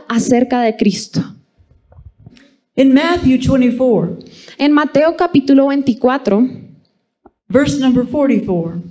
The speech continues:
Speaker 1: versículo cuarenta y cuatro. Mateo veinticuatro, cuarenta y cuatro dice,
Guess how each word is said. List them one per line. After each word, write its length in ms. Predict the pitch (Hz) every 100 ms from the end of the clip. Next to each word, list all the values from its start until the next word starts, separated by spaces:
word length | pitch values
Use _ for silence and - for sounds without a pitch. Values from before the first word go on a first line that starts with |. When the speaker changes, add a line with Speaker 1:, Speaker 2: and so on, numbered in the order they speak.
| - _ - _ 233
Speaker 1:
versículo 840 | 247 254 - 277 269 277 277 277
cuarenta 680 | 277 262 247 247 247 240 233
y 80 | 226
cuatro. 640 | - 262 262 262 - 202 196 -
Mateo 380 | 233 240 247 269
veinticuatro, 680 | 294 285 294 - 254 240 262
cuarenta 340 | 277 262 254 226
y 100 | -
cuatro 340 | 262 262 208
dice, 420 | 208 233 226 202